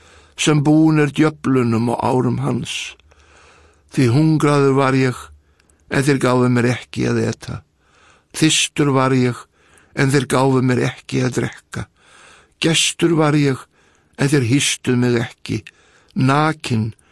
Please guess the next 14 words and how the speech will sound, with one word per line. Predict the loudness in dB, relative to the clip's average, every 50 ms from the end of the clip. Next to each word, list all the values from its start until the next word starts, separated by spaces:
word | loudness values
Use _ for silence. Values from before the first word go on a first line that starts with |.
| _ _ -4
en | -4 0
þeir | 0 0 0 0
klæddu | -2 -4 -2 -2 -4 -4 _ -4 -2 0 0
mig | 0 0 0 0 -2
ekki. | -4 -6 -10 -10 -8 -8 -8 -8 -12 -20 _ _ _ _ _ _ -20 -20 _ -2
Ég | 0 2 2
var | 4 2 2 0
sjúkur | 0 2 2 2 2 2 0 -2 -4 -2 0 2 2 2
og | 2 2
í | 0
fangelsi, | 0 -2 0 0 0 -2 -2 -2 -2 -2 -2 -2 -2 -2 -2 -2 -4 -10 _ -20 _ _ _ _ _ _ _ _ -4
en | 0 0 0
ekki | 0 -2 -2 -2 0 0
vitjuðu | 2 2 0 0 -2 -2 -2 -2 -2